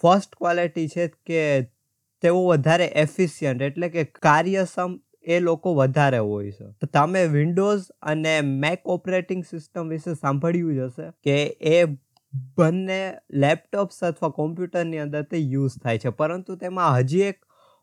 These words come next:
ઓપરેટિંગ સિસ્ટમ છે, તેનું નામ છે Linux, જે કોઈ પણ Android ફોન છે તેની અંદર આ જ ઓપરેટિંગ સિસ્ટમ વાપરવામાં આવે છે. એના જે ફાઉન્ડર હતા Linux-ના,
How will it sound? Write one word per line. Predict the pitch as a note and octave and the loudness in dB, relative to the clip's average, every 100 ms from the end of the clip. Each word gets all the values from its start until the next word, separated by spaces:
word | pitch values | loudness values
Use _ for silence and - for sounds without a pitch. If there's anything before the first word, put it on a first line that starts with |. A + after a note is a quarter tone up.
| - | 0
ઓપરેટિંગ | D#3 - G3 - F#3 | 0 0 -6 -4 -6
સિસ્ટમ | - E3 - - D#3 | -6 -10 -10 -8 -6
છે, | C#3+ E3+ D3 - _ _ _ - | -4 -4 -4 -6 _ _ _ -4
તેનું | D3+ E3+ F3+ | -2 -2 -2
નામ | E3 D#3 | -2 -2
છે | D3+ F3 | -2 0
Linux, | C3+ C3+ D#3 A#2+ G2+ A2+ | 2 2 2 0 -2 0
જે | C#3 | 0
કોઈ | D3 D#3 F3 | 2 2 0
પણ | - G3+ F3+ | 2 0 0
Android | F3+ F3+ F#3+ E3 | -2 0 0 -2
ફોન | - E3 E3 | -4 -6 -6
છે | D#3+ F3 | -6 -10
તેની | D3 D#3 E3 | -8 -10 -10
અંદર | E3 E3 E3+ - _ _ _ D#3 | -10 -8 -8 -12 _ _ _ 6
આ | E3+ | 6
જ | F#3+ F3+ | 6 0
ઓપરેટિંગ | F3 F#3 E3+ E3+ D3 | -4 -2 -2 -4 -6
સિસ્ટમ | D3+ C3+ - E3+ C#3 | -6 -8 -8 -6 0
વાપરવામાં | B2+ B2+ D3 B2 A2+ G#2 G2+ | 0 2 0 0 -2 -6 -10
આવે | G2+ G#2 | -12 -16
છે. | G#2 A2 - _ _ - | -18 -20 -20 _ _ -6
એના | D3 F3+ | 0 2
જે | F#3+ F3+ | 2 0
ફાઉન્ડર | - D3+ F3+ F#3+ F#3 F3 | 0 -2 -2 -4 -2 -4
હતા | D#3 D#3 D3 - _ _ - | -4 -2 -2 -6 _ _ -2
Linux-ના, | B2 C#3 E3+ F3+ E3+ - C#3+ C3 C#3 | 4 4 4 0 -2 -8 -6 -6 -6